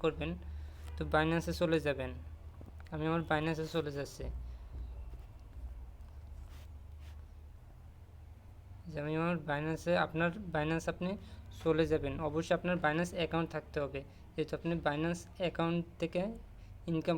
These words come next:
করবেন। তো আসার পর আপনার এখানে হোম থাকবে,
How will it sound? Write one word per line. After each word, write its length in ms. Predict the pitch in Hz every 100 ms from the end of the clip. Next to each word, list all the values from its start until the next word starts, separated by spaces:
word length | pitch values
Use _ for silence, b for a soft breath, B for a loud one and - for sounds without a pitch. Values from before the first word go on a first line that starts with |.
| 156
করবেন। 260 | 165 143 131 - - B B B B - - - - - - -
তো 80 | 175 165 214 - - 175
আসার 240 | 151 175 175 170
পর 160 | 160 180 196 - -
আপনার 280 | 175 165 175 180 175
এখানে 280 | 165 170 180 220 220 - -
হোম 140 | 160 160 160
থাকবে, 340 | 151 - -